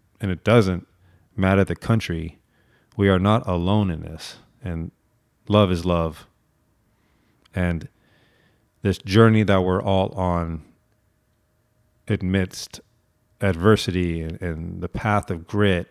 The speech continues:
and the path of the peaceful warrior, all this stuff, doesn't matter where you're at.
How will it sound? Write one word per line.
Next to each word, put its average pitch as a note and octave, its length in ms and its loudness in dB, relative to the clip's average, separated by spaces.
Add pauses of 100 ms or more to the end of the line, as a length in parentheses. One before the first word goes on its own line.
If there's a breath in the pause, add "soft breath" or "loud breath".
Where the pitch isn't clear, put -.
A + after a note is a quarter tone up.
(100)
and E2 240 -6
the D#2+ 60 -10
path G2+ 380 -2
of F2 80 -8
the E2 100 -8
peaceful F2+ 420 -4
warrior, F2+ 560 0
all G2 200 2
this G2+ 120 -2
stuff, - 380 -2 (300 soft breath)
doesn't A2+ 260 2
matter G2 220 2
where F2+ 100 0
you're E2+ 140 0
at. E2 180 -6